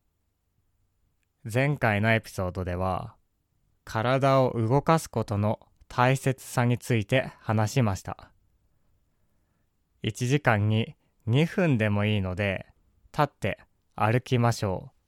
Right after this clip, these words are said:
という話です。それだけで死んでしまうリスクを大きく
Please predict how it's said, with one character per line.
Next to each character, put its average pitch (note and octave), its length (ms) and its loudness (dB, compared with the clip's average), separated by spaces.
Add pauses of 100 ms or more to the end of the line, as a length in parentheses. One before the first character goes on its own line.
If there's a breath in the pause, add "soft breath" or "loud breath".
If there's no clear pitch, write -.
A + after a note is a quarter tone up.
(280)
と C3+ 160 2
い C#3 120 4
う E3 60 4
話 F#2+ 360 -2
で - 120 -14
す。 - 240 -18 (1800)
そ - 160 -2
れ A2 100 2
だ G#2+ 140 0
け A2 120 -2
で F#2+ 360 -4 (460)
死 - 260 0
ん B2+ 100 4
で B2 120 2
し A#2 180 0
ま A#2+ 180 4
う B2 100 4
リ A#2+ 120 0
ス - 100 -8
ク G2 160 -4
を G2+ 220 -2 (560)
大 A#2+ 200 6
き - 180 -12
く A2+ 240 -2